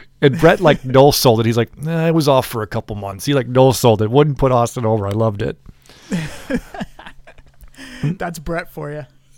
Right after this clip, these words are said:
Speaker 1: Did you ever waver from the time, from Hart Foundation to the time he retired? Did you ever waver? Did you ever, like, turn away from Bret as, as being a fan of his, even in, like, his
Speaker 2: No.
Speaker 1: ninety-seven heel run? No, you were still with him?
Speaker 2: Now, let me ask you:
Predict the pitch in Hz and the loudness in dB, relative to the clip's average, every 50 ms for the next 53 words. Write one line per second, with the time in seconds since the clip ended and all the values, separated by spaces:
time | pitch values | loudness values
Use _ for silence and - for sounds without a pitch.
0 | - 110 - 151 151 139 139 175 190 156 143 151 175 220 220 196 151 120 123 127 | -14 -4 2 2 2 2 2 0 0 2 2 2 2 0 -2 -2 -4 -2 -2 0
1 | 123 127 120 113 120 107 98 95 95 - - - 127 120 117 117 113 110 110 110 | 0 0 0 0 0 0 0 -2 -6 -8 -8 -4 -2 0 0 0 -2 -4 -4 -6
2 | 110 117 113 - - 147 143 131 135 143 147 143 135 - - - - - - - | -4 -6 -6 -6 -6 -6 -4 -2 0 0 -2 -2 -4 -8 -12 -12 -8 -6 -2 0
3 | 135 160 151 - 156 147 143 139 139 139 135 - - 131 127 107 98 107 98 - | 0 -2 0 0 0 0 2 2 2 0 0 0 -2 -4 -4 -4 -6 -6 -6 -6
4 | 120 127 120 120 123 123 110 - - - 113 110 107 98 92 95 90 92 _ _ | -6 -4 -4 -2 -4 -4 -6 -8 -8 -4 -2 -2 -2 -4 -6 -8 -10 -12 _ _
5 | _ - 123 117 113 123 135 135 131 147 139 120 107 110 113 120 104 107 107 101 | _ -6 -4 -2 0 0 0 2 2 0 0 0 0 0 0 0 0 0 -4 -6
6 | 101 98 117 120 110 117 117 110 110 101 - _ _ - - - 135 127 123 117 | -6 -4 -4 -4 -2 -2 -2 -2 -4 -6 -8 _ _ -12 -6 -4 -4 -2 -2 -2
7 | 110 113 110 113 113 - - 110 95 90 - - 107 - - _ - - - - | -2 -2 -2 -2 -4 -4 -6 -10 -10 -8 -8 -8 -8 -8 -12 _ -14 -16 -16 -12
8 | - 117 107 98 95 107 110 101 101 - - 104 98 95 95 87 104 110 107 - | -10 -12 -12 -10 -8 -6 -6 -6 -6 -4 -4 -4 -4 -4 -6 -6 -8 -8 -10 -12
9 | - _ _ _ - 120 110 120 120 110 113 110 - 160 160 160 - 104 107 107 | -14 _ _ _ -8 -6 -2 -2 -2 0 -2 -4 -4 -4 -4 -2 -2 -2 -2 -4
10 | - - 113 104 104 90 110 107 95 92 95 95 107 113 113 139 175 151 127 123 | -4 -4 -2 -2 -2 -4 -4 -4 -6 -6 -6 -2 0 2 2 2 2 2 -2 -2
11 | - - 143 127 123 127 139 175 185 165 - - _ _ _ _ _ _ _ - | 0 0 0 2 2 4 4 2 2 0 -4 -10 _ _ _ _ _ _ _ -20
12 | - - 208 - 214 220 214 185 - - - 240 226 240 233 214 196 196 269 294 | -20 -20 -18 -10 -8 -8 -8 -8 -10 -14 -14 -10 -8 -8 -8 -8 -8 -10 -10 -12
13 | - - 156 147 135 135 | -12 -12 -12 -12 -14 -14